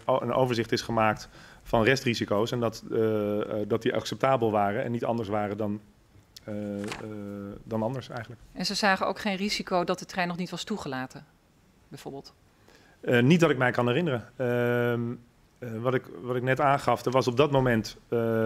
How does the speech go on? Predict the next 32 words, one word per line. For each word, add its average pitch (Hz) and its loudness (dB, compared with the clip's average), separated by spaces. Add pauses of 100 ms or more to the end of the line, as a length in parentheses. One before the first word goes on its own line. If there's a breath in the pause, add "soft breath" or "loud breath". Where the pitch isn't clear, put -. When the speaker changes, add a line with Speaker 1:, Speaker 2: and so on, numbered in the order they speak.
(200)
Speaker 1:
een 113 -4
tijdelijke 135 2
toelating, 113 2 (100)
eh, 117 -8
zodat 120 2
we 120 -2
met 117 0
die - -2
A 135 4
P 127 0
T 117 2
O-treinen 113 2
konden 110 -6
rijden. 147 0 (640 loud breath)
Ehm, 113 0 (180)
en, 120 4
eh, 113 0
er 117 0
was 120 2
de 120 0
verwachting 135 2
dat, 120 2
eh, 113 2
ehm, 113 -4 (720)
de 110 -4
definitieve 127 4
toelating 117 2
in 123 0
de 117 2
zomer 110 4 (120)
zou 113 4
plaatsvinden. 123 0